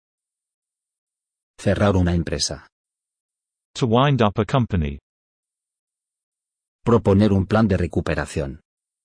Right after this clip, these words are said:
Speaker 2: To propose a recovery plan.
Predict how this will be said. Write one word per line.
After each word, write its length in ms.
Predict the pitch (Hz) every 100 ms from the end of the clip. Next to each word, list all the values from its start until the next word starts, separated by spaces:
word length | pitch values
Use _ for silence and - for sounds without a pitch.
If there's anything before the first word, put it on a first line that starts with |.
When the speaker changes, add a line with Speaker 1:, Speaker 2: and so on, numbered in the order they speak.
| _ _ _ _ _ _
Speaker 2:
To 120 | - 131
propose 520 | - - 127 120 110
a 60 | 110
recovery 520 | 110 - 131 101 90
plan. 440 | - 95 76 69